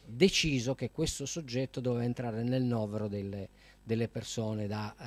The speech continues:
eh, sottoporre ad estorsione. Ehm, è evidente che in una, che in una situazione di questo tipo, eh, si apre uno squarcio, un, di riflessione su quelle che sono le aree della città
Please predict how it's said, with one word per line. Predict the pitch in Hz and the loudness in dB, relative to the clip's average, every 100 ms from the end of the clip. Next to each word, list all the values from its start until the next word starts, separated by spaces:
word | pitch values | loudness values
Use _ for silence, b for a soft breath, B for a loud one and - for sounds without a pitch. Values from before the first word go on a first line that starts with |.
| 98 95 92 | -8 -8 -10
eh, | 92 | -4
sottoporre | 131 - 113 113 110 101 | -2 0 4 4 4 0
ad | 95 | -2
estorsione. | 95 - 95 - 87 80 - - B B B B | -6 -8 -10 -10 -10 -12 -16 -20 B B B B
Ehm, | - 104 98 98 95 92 92 87 90 - - | -12 -8 -6 -6 -8 -8 -10 -12 -16 -20 -6
è | 117 | -2
evidente | 113 110 123 135 120 117 | 0 0 2 2 2 0
che | 101 | 0
in | 107 | 2
una, | 107 101 98 95 | 2 0 -2 -4
che | 110 | 0
in | 107 | 2
una | 107 101 98 95 95 87 | 0 0 -2 -4 -6 -8
situazione | - 117 110 117 - 139 127 107 | -8 -8 -6 -6 -2 0 0 -2
di | 101 | -6
questo | 120 - 135 | -6 -6 -6
tipo, | - 135 - 117 - B B B - | -4 -4 -2 -6 -8 B B B -16
eh, | - - - | -14 -14 -12
si | - - 143 | -6 -2 0
apre | 131 127 147 139 | 0 -2 0 0
uno | 135 117 104 | -2 -6 -8
squarcio, | - 120 117 110 - 131 127 | -6 -6 -4 -6 -6 -6 -4
un, | 120 107 | -8 -6
di | 110 | -4
riflessione | 107 - 110 110 - 123 120 110 | -4 -6 -6 -4 -2 -2 -2 -6
su | - - | -8 -8
quelle | - 113 110 | -4 -2 -4
che | - | -8
sono | - 123 113 101 - B B B - | -6 -4 -4 -6 -10 B B B -4
le | 107 | 0
aree | 123 123 110 | 2 2 0
della | 107 113 | 0 -4
città | - - 131 107 | -8 -4 -2 -4